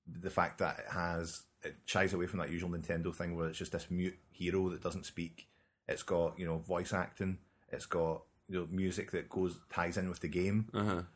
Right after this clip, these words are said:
Speaker 1: Um, because it's on rails, the game obviously knows when to hit those beats in the music, when to, you know, create, like, a dramatic scene.
Speaker 2: Crescendo.
Speaker 1: Exactly, it reaches one big kind of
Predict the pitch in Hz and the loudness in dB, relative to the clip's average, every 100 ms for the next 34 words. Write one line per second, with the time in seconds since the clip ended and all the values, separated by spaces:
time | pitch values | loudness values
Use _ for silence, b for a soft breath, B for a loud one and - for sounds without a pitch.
0 | - 85 85 85 - 90 - 92 82 87 | -6 -2 0 0 2 0 2 0 2 2
1 | 92 87 - - _ _ _ _ - - | 0 -2 -8 -12 _ _ _ _ -8 -2
2 | 90 87 90 85 82 87 87 82 82 71 | 0 2 2 0 0 -2 0 0 -2 -2
3 | 92 - 90 82 92 - 85 85 92 95 | -2 0 -2 -2 -6 -2 -2 0 0 0
4 | 95 - 90 87 85 - 82 80 82 82 | -2 -4 -2 0 0 -4 -4 -2 -2 -4
5 | - 90 78 85 82 82 82 82 85 - | -4 -4 -4 -6 -6 -4 0 0 0 -4
6 | - - _ _ - 117 90 101 107 120 | -8 -16 _ _ 0 0 2 2 4 4
7 | 123 117 101 113 110 107 - 87 95 - | 4 4 4 4 4 2 0 -2 -4 -2
8 | 95 85 90 87 82 82 - 82 78 | -2 0 0 2 -2 -2 -6 -4 -4